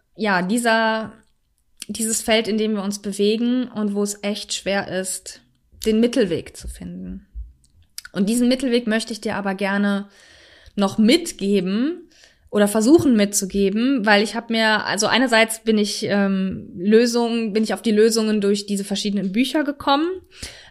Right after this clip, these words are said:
aber eben auch durch Fragen, die mir eben gekommen sind. Und die Fragen werde ich dir, ähm, hier in die Shownotes setzen, auf jeden Fall. Ich werde sie aber auf jeden Fall gleich einmal alle komplett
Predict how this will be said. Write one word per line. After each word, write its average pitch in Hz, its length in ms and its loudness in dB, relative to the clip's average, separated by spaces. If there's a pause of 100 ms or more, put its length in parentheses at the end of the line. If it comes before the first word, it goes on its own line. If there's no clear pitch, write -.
(140)
aber 254 380 6
eben 226 260 0
auch 214 540 0
durch 226 300 -2
Fragen, 214 500 4
die 202 140 -2
mir 190 200 -2
eben 185 440 -2
gekommen 196 420 0
sind. 180 220 -6
Und 180 100 -10
die 202 60 -4
Fragen 226 500 2
werde 220 240 2
ich - 140 -8
dir, 202 500 0 (540)
ähm, 202 760 2 (340)
hier 220 640 2
in 214 100 4
die 220 100 0
Shownotes 330 480 2
setzen, 302 500 -2
auf 262 160 -4
jeden 262 240 0
Fall. 269 480 0 (800)
Ich 214 160 2
werde 254 200 6
sie 240 120 4
aber 226 160 4
auf 226 80 0
jeden 233 200 4
Fall 220 200 2
gleich 208 360 0
einmal 196 300 0
alle 190 300 0
komplett 185 640 -8